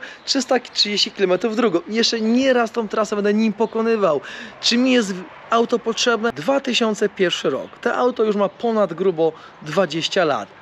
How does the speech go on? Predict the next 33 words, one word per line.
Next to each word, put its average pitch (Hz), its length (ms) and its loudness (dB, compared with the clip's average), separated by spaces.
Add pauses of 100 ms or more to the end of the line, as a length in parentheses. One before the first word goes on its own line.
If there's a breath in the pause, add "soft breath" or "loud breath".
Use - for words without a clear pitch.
(160)
Wozi 277 400 2
tyłek, 277 420 -2
wozi. 233 400 0
Na 214 360 0
głowę 269 320 2
nie 262 240 -2
kapie, 269 380 -2
nie 285 200 -2
kapie. 240 360 0
Odpala, 269 520 0
auto 254 320 0
jedzie. 208 440 -2 (600 loud breath)
I 220 60 -2
to 262 120 2
na 254 120 4
chwilę 233 180 -2
jest 208 120 0
moje 214 220 0
auto 180 280 0
firmowe. 143 580 0 (280 loud breath)
Warte 175 640 2 (240)
w - 100 -14
tym 202 120 2
momencie, 185 340 0
nie 170 120 -2
wiem, 123 240 -2
tysiąc - 360 -2
pięćset 170 400 0
złotych. 147 440 0 (640 loud breath)
I 247 80 0
to 285 100 4
jest 262 160 4
mi, 254 120 0